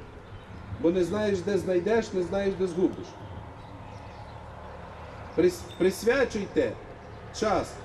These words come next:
побільше духовному, побільше собі, своїй душі, не комусь, а самі собі. Навчіться любити себе.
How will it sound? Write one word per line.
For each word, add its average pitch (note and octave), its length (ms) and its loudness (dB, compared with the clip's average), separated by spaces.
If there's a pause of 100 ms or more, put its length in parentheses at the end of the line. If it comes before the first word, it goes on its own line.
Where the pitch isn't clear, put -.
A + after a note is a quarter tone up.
побільше F#3+ 560 4
духовному, E3+ 600 6 (1040)
побільше A3 480 4
собі, B3 520 4
своїй A3 400 2
душі, G3+ 560 0 (680)
не F3+ 180 4
комусь, A#3 580 4 (1120)
а F3 100 2
самі A#3 360 4
собі. G3+ 440 4 (1080)
Навчіться A#3+ 600 4
любити A#3+ 480 2
себе. A3 480 4